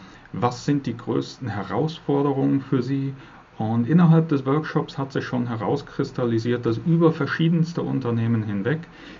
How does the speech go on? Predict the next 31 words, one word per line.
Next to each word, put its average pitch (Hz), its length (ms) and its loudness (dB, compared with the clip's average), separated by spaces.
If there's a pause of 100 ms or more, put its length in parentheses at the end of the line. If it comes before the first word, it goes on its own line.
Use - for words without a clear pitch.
(160)
immer 202 300 2 (120)
die 156 80 0
gleichen 107 520 -2
Schwierigkeiten 113 680 -4
aufgetreten - 800 -12
sind. - 380 -14 (1200)
Im 113 580 2
Nachgang 113 600 0
zu - 100 -4
dieser 101 280 -2
Konferenz 98 920 -2 (140)
habe 120 160 0
ich 117 80 -4
die 117 100 -6
gleiche 120 380 -4
Frage 120 420 -4
dann 117 300 -2 (120)
anderen 175 380 4
Kunden 101 400 -4
gestellt 95 460 -6
und 98 180 -6
habe 117 220 -4
auch 113 180 -6
in 113 180 -4
anderen 151 360 2
Unternehmen 104 600 0
Workshops 98 540 -2
gemacht. 87 340 -6 (460)
Und 120 160 -2
auch 135 140 -4
dort 151 320 0